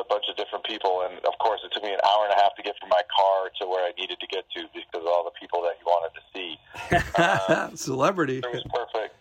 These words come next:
Speaker 1: Yeah, I don't know about that. It's more about just people I know. So, uh,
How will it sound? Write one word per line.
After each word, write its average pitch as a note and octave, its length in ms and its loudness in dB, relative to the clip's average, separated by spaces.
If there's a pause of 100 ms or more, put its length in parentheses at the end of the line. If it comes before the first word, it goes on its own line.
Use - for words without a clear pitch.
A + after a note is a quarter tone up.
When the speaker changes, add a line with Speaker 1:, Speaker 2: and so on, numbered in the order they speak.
(120)
Speaker 1:
Yeah, G#2+ 160 8
I G#2 40 8
don't G#2+ 120 2
know G#2 80 4
about F#2 200 6
that. D#2+ 440 6
It's - 220 -12
more F#2 180 4
about E2 320 4
just - 240 -6
people - 240 -2
I D#2 160 4
know. - 160 4 (320)
So, G2 80 2
uh, F2+ 520 6